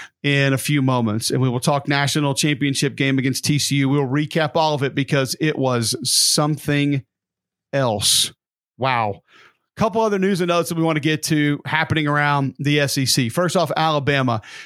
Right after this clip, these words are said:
Tyler Harrell hits the portal. So that's a couple of receivers now that have hit the portal. And even though there may not have been one, two, or three that were overly productive for Alabama this year, the numbers, I think you s-, start to begin to be a little bit concerned about.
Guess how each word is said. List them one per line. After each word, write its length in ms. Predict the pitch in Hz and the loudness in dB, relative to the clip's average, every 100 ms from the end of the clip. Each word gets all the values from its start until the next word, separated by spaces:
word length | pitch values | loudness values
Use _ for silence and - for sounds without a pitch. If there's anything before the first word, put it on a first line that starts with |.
| - | -8
Tyler 320 | - 147 135 | -2 0 2
Harrell 280 | 127 165 165 | 2 2 2
hits 180 | 165 - | 0 0
the 80 | 160 | -6
portal. 560 | - 170 170 170 165 - | -2 0 2 2 -2 -4
So 420 | - 143 139 123 | -2 0 0 0
that's 200 | 139 143 | 0 -2
a 60 | |
couple 320 | - 165 165 175 | 0 0 2 0
of 60 | |
receivers 440 | 156 185 202 175 143 | 2 0 0 0 0
now 140 | 156 | 0
that 100 | 151 | 0
have 80 | 147 | 0
hit 140 | 160 | -2
the 60 | 160 | -2
portal. 420 | - 214 175 143 | -2 0 2 2
And 320 | 143 143 135 - - - - _ _ - | 2 2 0 -4 -20 -20 -20 _ _ -4
even 280 | 156 165 170 | -2 0 2
though 140 | 160 | 2
there 120 | 156 | 2
may 180 | 156 165 | 2 2
not 200 | 165 160 | 2 2
have 180 | 160 151 | 2 2
been 400 | 156 151 147 127 | 2 2 2 0
one, 300 | 160 170 160 | 0 0 -2
two, 220 | - 175 | 0 0
or 100 | 151 | 0
three 320 | - 170 165 | -2 -2 0
that 120 | 147 139 | 2 0
were 140 | 139 | 2
overly 560 | 151 151 156 143 139 - - - - | 0 2 2 2 0 -2 -20 -20 -12
productive 760 | 135 156 170 180 - 226 226 202 | -2 0 0 -2 0 -2 -2 -2
for 120 | 175 | 0
Alabama 420 | 160 165 151 151 | 2 2 0 2
this 260 | 147 139 - | 2 0 0
year, 380 | 180 208 208 - _ - | 0 2 0 -4 _ -4
the 160 | 160 | -2
numbers, 640 | 160 175 240 202 147 139 - | 0 2 2 2 0 0 0
I 100 | 151 | -2
think 300 | 147 165 160 | 2 2 2
you 60 | 147 | 0
s-, 300 | 120 - - | -2 -4 -18
start 280 | - - 202 | -6 0 0
to 40 | 165 | 0
begin 200 | 170 180 | 0 0
to 60 | |
be 100 | 165 | 2
a 20 | 165 | 2
little 140 | 165 | 2
bit 100 | 156 | 0
concerned 380 | 135 117 160 131 | -2 0 0 2
about. 300 | 113 98 | 0 -2